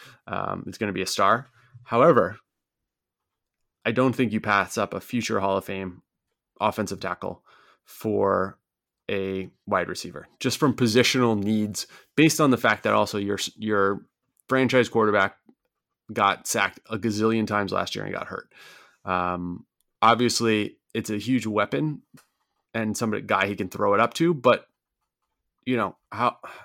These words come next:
you know, how long does he need to throw it up? Like, he needs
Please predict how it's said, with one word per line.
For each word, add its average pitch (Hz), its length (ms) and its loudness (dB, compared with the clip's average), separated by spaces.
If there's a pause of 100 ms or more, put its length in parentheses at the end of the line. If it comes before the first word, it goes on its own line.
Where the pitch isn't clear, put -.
(340)
you 110 60 -8
know, 92 100 -6
how 117 140 4
long 139 200 4
does 127 120 6
he 117 100 2
need 120 180 4
to 110 60 -2
throw 107 200 6
it 113 60 8
up? - 240 2 (160)
Like, 98 340 -2 (400)
he 123 100 0
needs 135 220 6